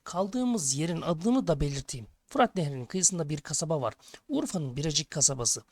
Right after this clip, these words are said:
İşte bu kasabada kalıyoruz yazları. Daha sonra ölmemeye, yok olmamaya çalışıyoruz.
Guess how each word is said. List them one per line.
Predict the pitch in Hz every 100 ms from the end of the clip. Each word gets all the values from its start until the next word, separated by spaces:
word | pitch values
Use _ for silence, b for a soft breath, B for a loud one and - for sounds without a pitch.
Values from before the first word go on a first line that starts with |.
| B B -
İşte | 269 - 160
bu | 190
kasabada | 180 - 143 131
kalıyoruz | - 143 135 123 113 127
yazları. | 110 113 113 107 B B -
Daha | 165 180
sonra | - 156 139 160 185 _
ölmemeye, | 208 208 165 120 113 117 135
yok | 170 180
olmamaya | 208 185 139 127 147
çalışıyoruz. | - 143 131 - 139 107 -